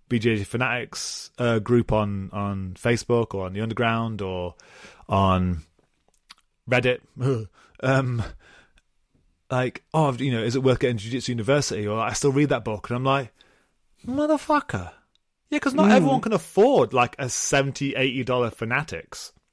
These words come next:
Speaker 2: That's true also.
Speaker 1: Or has the time just to swim through the cesspit of YouTube.
Speaker 2: You know me, I'm game. We'll do it. Fuck it.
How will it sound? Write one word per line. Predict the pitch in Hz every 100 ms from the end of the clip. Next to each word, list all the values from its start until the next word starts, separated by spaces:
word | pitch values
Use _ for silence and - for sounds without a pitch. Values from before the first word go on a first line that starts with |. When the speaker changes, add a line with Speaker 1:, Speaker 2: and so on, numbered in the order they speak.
| _ _ -
Speaker 2:
That's | 147
true | - 160 156
also. | 151 147 156
Speaker 1:
Or |
has | 147 147 -
the | 127
time | 151 156 104 98 - - - -
just | 131 - 131
to | 127 127 117 - _ _
swim | - - 120 139 151 135
through | - 135 139 120
the | 107
cesspit | - - - 131 - - 123
of | 107
YouTube. | 123 185 - 85 80 - _ -
Speaker 2:
You | 190 185
know | 156
me, | 147 147
I'm | 156 143
game. | 135 135 139 -
We'll | 151 139
do | 135
it. | 143 - -
Fuck | - -
it. | -